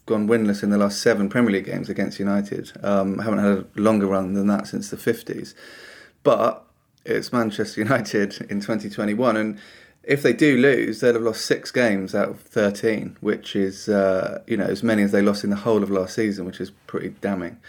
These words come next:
Um, and let's not beat around the bush. Chelsea have let in as many goals this season as United did in the first half against Liverpool. So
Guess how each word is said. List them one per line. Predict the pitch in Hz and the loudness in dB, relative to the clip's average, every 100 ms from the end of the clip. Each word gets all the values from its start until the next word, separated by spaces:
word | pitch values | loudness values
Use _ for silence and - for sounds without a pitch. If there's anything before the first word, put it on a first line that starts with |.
| - - _ - | -20 -20 _ -4
Um, | 104 104 101 101 101 - | 0 2 4 2 0 -2
and | 127 | 2
let's | 139 120 | 2 2
not | 127 110 - _ - | -2 -2 -6 _ 0
beat | 117 | 2
around | 104 104 | 4 2
the | 101 | 2
bush. | 117 104 | 2 0
Chelsea | - 127 117 107 | 0 0 0 -2
have | |
let | 110 104 | 0 2
in | 104 101 101 | 2 0 -2
as | 104 113 | -6 -2
many | 104 | 0
goals | 104 107 101 98 | 4 4 4 2
this | 113 104 | -2 -2
season | - 110 101 92 - - _ _ - | 0 2 2 -2 -8 -12 _ _ -8
as | 95 104 | -6 0
United | 104 101 | 0 0
did | - 101 | 0 -2
in | |
the | 92 | -2
first | - 101 92 | 0 0 0
half | 104 92 - | -2 -4 -4
against | 95 98 | -8 -6
Liverpool. | 98 95 - - | -8 -8 -14 -14
So | - 98 98 | -6 -2 0